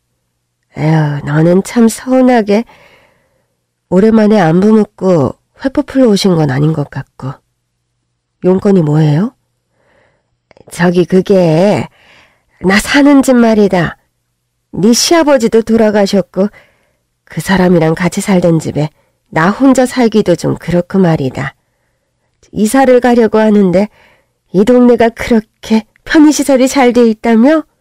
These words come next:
여기 아파트 단지에 헬스장이며 수영장이며 다 갖춰져 있고 복지관도 있고 말이야. 나도 이 아파트 좀 얻어주면 안 되겠니?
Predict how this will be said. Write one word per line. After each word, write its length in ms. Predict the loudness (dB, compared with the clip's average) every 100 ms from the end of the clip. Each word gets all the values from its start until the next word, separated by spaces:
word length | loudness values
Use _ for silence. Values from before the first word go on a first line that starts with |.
| _ _ _ _ _ -2
여기 260 | 0 2 2
아파트 440 | 0 0 0 0
단지에 560 | 2 0 2 2 0 -2 _ _ _ _ 0
헬스장이며 760 | 0 0 -2 2 2 4 2
수영장이며 800 | 0 0 2 2 2 2 2 0
다 260 | -6 -4 -2
갖춰져 500 | -2 -2 -4 -2 0
있고 420 | 0 -2 -10 -12 -12 _ _ _ _ -6
복지관도 580 | -4 0 2 2 2 2
있고 240 | 0 0
말이야. 460 | 2 2 0 -2 -4 _ _ _ _ _ _ _ _ _ _ _ _ -6
나도 680 | -2 0 0 2 2 2 -2 -8 _ -2
이 160 | 2
아파트 500 | 2 0 0 0 0
좀 180 | 2 2
얻어주면 540 | 4 2 2 2 2 2
안 180 | 2 2
되겠니? 800 | 2 2 2 4 4 4 2